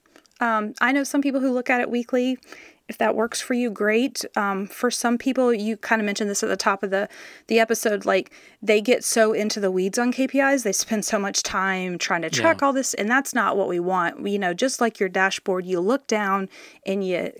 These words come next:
Speaker 1: get at that feel for the health of your business. So start with these.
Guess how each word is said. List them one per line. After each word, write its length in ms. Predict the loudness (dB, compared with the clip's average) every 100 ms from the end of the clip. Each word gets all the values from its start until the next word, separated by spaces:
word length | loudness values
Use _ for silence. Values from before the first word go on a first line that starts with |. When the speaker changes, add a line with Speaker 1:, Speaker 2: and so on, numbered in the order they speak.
| -2
Speaker 1:
get 180 | -2
at 120 | 0 -2
that 180 | -4
feel 280 | -2 -4 -4
for 200 | -4 -6
the 80 | -4
health 260 | -2 -4 -4
of 80 |
your 140 | -6 -4
business. 480 | -4 -4 -4 -6 -8 -14 -20 -20 -10
So 380 | -2 0 -2 -6 -6
start 400 | -2 2 2 4
with 180 | 0
these. 460 | 2 0 0 -2 -6